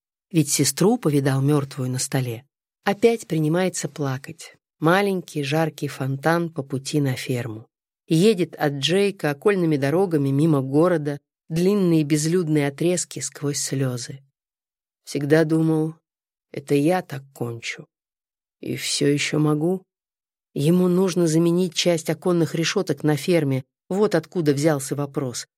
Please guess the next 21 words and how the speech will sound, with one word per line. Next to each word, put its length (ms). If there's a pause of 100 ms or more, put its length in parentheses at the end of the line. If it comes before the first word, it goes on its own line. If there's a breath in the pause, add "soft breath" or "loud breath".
(100)
Изрядные 500
неприятности 760
последнее 640
время. 400 (360)
Крупный 400
захват 440
земли 340
с 120
восточной 500
стороны, 500
ближе 340
к 100
тауншипу. 760 (560)
Забор 440
проломан, 680 (240)
возведены 560
хижины, 560
все 200
на 100
виду, 320
открыто. 680